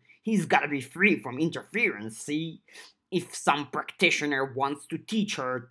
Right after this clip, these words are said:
twat rat how to handle a goblin or learn some dirty tricks from the dirtiest, she'll pick something like Toadswallow. Work her way through more serious goblins as the brat ages up, yeah?" "Yeah,"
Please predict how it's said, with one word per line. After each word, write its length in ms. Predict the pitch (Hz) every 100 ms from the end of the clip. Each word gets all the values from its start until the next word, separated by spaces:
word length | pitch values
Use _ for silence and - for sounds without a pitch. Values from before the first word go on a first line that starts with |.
| -
twat 420 | 151 - - -
rat 520 | 139 107 98 - - _ _ -
how 160 | 139 -
to 160 | 170
handle 420 | 151 127 135 135
a 20 | 139
goblin 560 | 139 127 117 117 113
or 300 | 107 76 101
learn 200 | 117 117
some 280 | 127 139 135
dirty 320 | 135 120 139
tricks 460 | - - 196 - -
from 180 | 101 101
the 60 |
dirtiest, 840 | 113 113 135 139 104 - - - - - _
she'll 240 | - 180 185
pick 280 | - 208 -
something 460 | - 151 147 151 120 -
like 220 | - -
Toadswallow. 960 | 214 208 185 170 - 143 104 98 - - _ _ _ _ _
Work 360 | 135 156 131 -
her 160 | 151
way 280 | 135 139 120
through 300 | 117 147 151
more 240 | 147 127 123
serious 540 | - 170 139 98 -
goblins 580 | 147 147 135 120 90 -
as 80 | 117
the 100 | 135
brat 460 | 135 143 104 104 -
ages 400 | 120 123 120 135
up, 340 | 156 123 -
yeah?" 520 | 127 90 104 107 113 135 _ _ _ _ _ _ _ _ _ _ _ _ _
"Yeah," 640 | 208 185 214 196 185 180